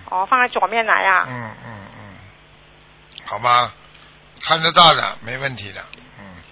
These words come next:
Speaker 2: 你好好念经啦，
Speaker 1: 啊。
Speaker 2: 哎，造业呢。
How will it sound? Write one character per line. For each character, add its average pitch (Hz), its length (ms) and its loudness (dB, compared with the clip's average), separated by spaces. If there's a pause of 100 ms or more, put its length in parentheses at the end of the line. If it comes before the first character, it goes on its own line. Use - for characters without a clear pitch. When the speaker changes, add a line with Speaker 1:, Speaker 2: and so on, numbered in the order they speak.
(440)
Speaker 2:
你 185 100 -2
好 185 220 10
好 214 100 12
念 208 240 8
经 202 200 4
啦， 208 60 10
Speaker 1:
啊。 165 380 10 (200)
Speaker 2:
哎， 110 440 -2 (280)
造 101 340 -4
业 107 280 -6
呢。 90 120 -16